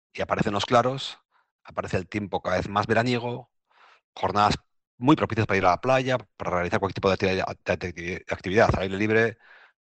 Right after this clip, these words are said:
pues van a estar, eh, eh, remitidas o favorecidas durante el fin de semana, coincidiendo con esa situación de temperaturas más elevadas,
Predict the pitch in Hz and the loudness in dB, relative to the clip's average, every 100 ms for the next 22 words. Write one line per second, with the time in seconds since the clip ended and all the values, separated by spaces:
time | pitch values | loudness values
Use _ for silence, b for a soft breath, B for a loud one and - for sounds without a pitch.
0 | _ - 98 90 101 90 85 80 78 80 | _ -6 -4 0 2 2 0 -6 -10 -14
1 | b b b b _ _ 117 117 - _ | b b b b _ _ -18 -18 -20 _
2 | _ _ _ _ _ 98 92 120 127 123 | _ _ _ _ _ -8 -4 0 4 4
3 | 110 92 90 87 85 82 80 73 - 92 | 2 -2 -2 -2 -4 -8 -12 -8 -4 -4
4 | 85 120 117 120 - _ _ 95 104 107 | 0 4 4 4 -2 _ _ -8 -2 -2
5 | 107 113 113 - b b _ 85 - 110 | 2 0 0 -4 b b _ -14 -8 -6
6 | 98 101 104 104 - b b - 92 92 | -4 -2 -2 -2 -6 b b -8 -6 -4
7 | 92 98 98 90 90 87 82 95 87 87 | -4 -4 -4 -4 -6 -6 -4 -4 -4 -8
8 | 82 90 85 95 90 87 127 135 139 135 | -6 -4 -2 -2 -2 4 6 6 4 0
9 | 131 - | -4 -8